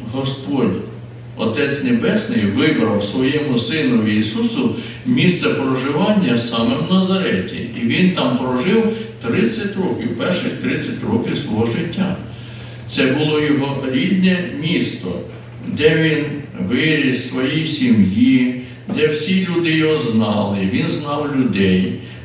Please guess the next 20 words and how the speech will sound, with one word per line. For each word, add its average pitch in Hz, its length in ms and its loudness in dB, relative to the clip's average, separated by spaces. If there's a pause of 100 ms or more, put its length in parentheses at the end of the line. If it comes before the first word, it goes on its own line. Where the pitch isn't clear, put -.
знали 147 500 0
люди 135 320 0
Марію, 123 720 2 (680)
Йосипа, 120 800 -2
братів 151 800 0
і 135 60 -2
сестер 131 720 0
Ісуса 120 520 0
Христа. 113 600 -4
Це - 200 -6
було 185 320 4
його 170 300 0 (240)
батьківщина. 151 800 0 (640)
І 151 320 4 (240)
у 143 100 0
Ісуса 151 440 0
Христа 147 680 2 (340)
було 208 640 2 (260)
дві 202 460 0 (300)
гарних 185 460 4